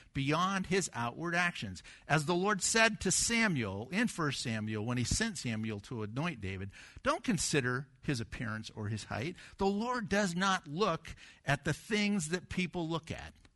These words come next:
People look at the outward appearance, what they can see. The Lord looks at the heart.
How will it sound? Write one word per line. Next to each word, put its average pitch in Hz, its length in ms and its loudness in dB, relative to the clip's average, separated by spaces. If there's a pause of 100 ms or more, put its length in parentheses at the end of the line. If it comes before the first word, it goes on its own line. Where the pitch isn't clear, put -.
(760)
People 226 360 6
look 196 200 4
at 156 100 0
the 143 180 0
outward 165 340 4
appearance, 127 760 -2 (460)
what 123 240 0
they 170 140 2
can 185 180 -2
see. 107 380 -2
The 101 140 -4
Lord 117 680 0 (300)
looks 127 480 -4
at 110 240 -4 (140)
the 95 160 -6
heart. - 680 -12